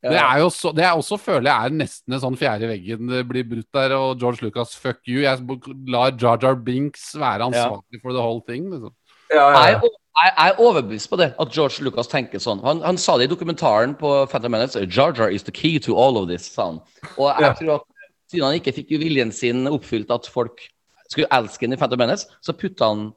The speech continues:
Speaker 1: han inn i vitale roll-, eh, deler av, eh, Attack of the Clones. Men, eh, Vidar, eh, all in all, bare sånn for å, som en slags intro til filmen, eh, så du den på premieren, eh, i Oslo Spektrum, eller var det liksom, eh,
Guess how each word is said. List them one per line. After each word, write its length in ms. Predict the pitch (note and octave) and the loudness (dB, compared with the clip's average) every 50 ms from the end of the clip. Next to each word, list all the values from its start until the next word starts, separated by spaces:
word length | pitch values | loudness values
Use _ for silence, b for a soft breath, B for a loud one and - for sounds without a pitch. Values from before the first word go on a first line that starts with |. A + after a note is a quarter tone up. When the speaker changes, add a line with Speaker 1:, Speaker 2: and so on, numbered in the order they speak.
| _ _ - | _ _ -2
Speaker 1:
han 160 | - B2 B2+ | -2 -2 0
inn 160 | B2 B2+ A#2+ B2 | 0 0 0 0
i 80 | B2+ | 0
vitale 560 | B2+ C#3+ - - C#3 A#2+ G2+ E2+ D#2 F#2+ A2 | -2 -4 -4 -2 0 0 0 0 -2 -2 -4
roll-, 240 | A#2 B2 B2+ B2 A#2 A#2+ B2 | -2 -2 -2 -2 -2 0 0
eh, 640 | B2 A#2+ A#2+ A#2+ A#2+ A#2 A#2 A2+ A2+ A2+ A2+ A2 A2 | 2 2 2 0 0 -2 -4 -4 -6 -6 -8 -8 -6
deler 400 | A2 B2+ C3+ A#2+ A2 F#2+ F#2+ G#2 | -2 0 0 2 0 0 -2 -4
av, 180 | G#2+ G#2 G#2 | -4 -2 -2
eh, 120 | A2 G#2+ G2+ - _ _ _ _ _ _ - | -4 -4 -6 -8 _ _ _ _ _ _ -10
Attack 260 | C3 - C#3+ B2 - | -6 -6 -6 -6 -6
of 60 | A#2+ A#2 | -6 -6
the 60 | G2+ | -4
Clones. 340 | A2 A#2 A2 G#2 - - - _ _ _ _ _ - | -2 -4 -4 -4 -8 -14 -20 _ _ _ _ _ 0
Men, 200 | F3+ G#3+ A3 G#3+ | 0 0 0 0
eh, 260 | G#3+ G#3 G3+ G3 G3 | -2 -2 -2 -2 -2
Vidar, 320 | G3 G3+ F3+ F#3+ A3+ B3 G3 - - - | 0 0 0 2 0 0 -2 -4 -6 -2
eh, 300 | F3+ F3+ F#3 F3+ F3 E3 - - - - | 0 2 2 2 0 -2 -4 -10 -8 -2
all 400 | - F3 F3 - G3 F#3+ F#3+ F#3 | -2 0 0 2 2 2 2 2
in 120 | F#3+ F3+ F3+ | 2 2 4
all, 220 | F3 F3+ F#3+ G3 | 4 4 2 2
bare 140 | F3 F#3+ D#3+ D3+ | 2 0 0 0
sånn 180 | E3 D#3+ D#3+ | -2 -6 -4
for 100 | - E3 | -4 -2
å, 120 | D#3+ D#3+ D#3 D#3 D3+ - - | 0 0 2 0 -2 -4 -6
som 140 | - - D3+ | -10 -10 -8
en 80 | D#3 D3 | -8 -6
slags 220 | - E3 - - | -6 -6 -6 -4
intro 300 | - D3 B2 A2 - A#2+ | -4 -4 -4 -4 -6 -8
til 100 | B2 C#3 | -6 -4
filmen, 400 | C#3 C#3 A2+ A#2 B2 D3 F3 E3 - _ _ _ _ _ _ - | -4 -2 0 0 0 -2 -2 -6 -12 _ _ _ _ _ _ -2
eh, 480 | D3 D3+ D#3 D#3 D#3 D3+ D3+ D3+ D3+ D3+ C#3+ | 0 2 2 2 2 2 0 -2 -2 -4 -2
så 240 | - - F#3 C#3+ A#2+ | 0 2 2 2 2
du 80 | A#2+ | 0
den 80 | A#2+ B2+ | 0 -2
på 100 | C#3 C3 | -4 -4
premieren, 720 | C3+ C#3 C3+ C#3+ C#3+ C#3+ C#3 C3+ A2+ G#2+ A2 A#2 B2 C3 B2+ | -2 -2 0 0 2 2 2 2 2 0 -2 -2 -2 -2 -2
eh, 260 | B2+ B2+ B2 B2 B2+ C3 | -2 -2 -4 -4 -4 -4
i 40 | |
Oslo 360 | D3 C3+ - - A#2+ A#2+ B2 A#2+ | -6 -6 -6 -6 -6 -4 -4 -4
Spektrum, 500 | - - C3+ B2 - - - B2+ C#3 D3 | -6 -6 -8 -8 -8 -10 -10 -8 -6 -6
eller 120 | D3 D3 | -4 -2
var 140 | C#3 B2+ A2+ | -2 -2 -2
det 100 | A2+ A#2 | -4 -6
liksom, 380 | B2 A#2 - A#2+ A2 A2 A2 A2 | -10 -10 -12 -12 -12 -12 -12 -14
eh, 180 | A2 G#2+ A2 | -16 -18 -18